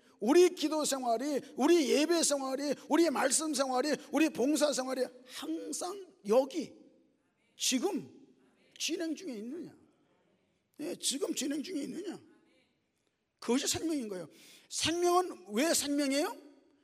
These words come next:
옛날에 살았기 때문에, 앞으로 살 거기 때문에? No, 지금 살아있기 때문에. 지금 죽어 있으면 과거에 사는 게 무슨 소용이니까,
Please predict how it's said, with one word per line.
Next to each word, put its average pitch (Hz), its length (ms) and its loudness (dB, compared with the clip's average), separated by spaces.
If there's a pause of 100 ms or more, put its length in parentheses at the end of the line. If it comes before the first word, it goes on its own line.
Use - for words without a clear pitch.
(120)
옛날에 277 320 2
살았기 285 380 -4
때문에, 277 320 -2 (480)
앞으로 247 340 -2
살 240 220 0
거기 247 200 -2
때문에? 294 260 -2
No, 330 360 0
지금 381 260 -4
살아있기 247 380 -8
때문에. 127 320 -16 (800)
지금 453 340 2
죽어 403 260 6
있으면 285 500 2 (240)
과거에 403 420 6
사는 370 240 2
게 392 80 2
무슨 370 200 -2
소용이니까, 330 320 2